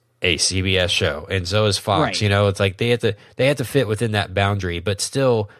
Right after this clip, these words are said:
Speaker 1: they don't take any risks in,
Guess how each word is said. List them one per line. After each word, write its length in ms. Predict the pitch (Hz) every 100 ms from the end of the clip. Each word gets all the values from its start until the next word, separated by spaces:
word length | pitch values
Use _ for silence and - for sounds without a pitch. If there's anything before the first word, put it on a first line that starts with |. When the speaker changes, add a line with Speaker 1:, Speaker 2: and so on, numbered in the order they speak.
| -
Speaker 1:
they 80 | 127
don't 160 | 135
take 240 | 113 131 -
any 440 | 120 127 123 117 101 _ _ _ _ _ _ _ _ -
risks 560 | 113 123 117 - - -
in, 520 | 104 104 98 92 90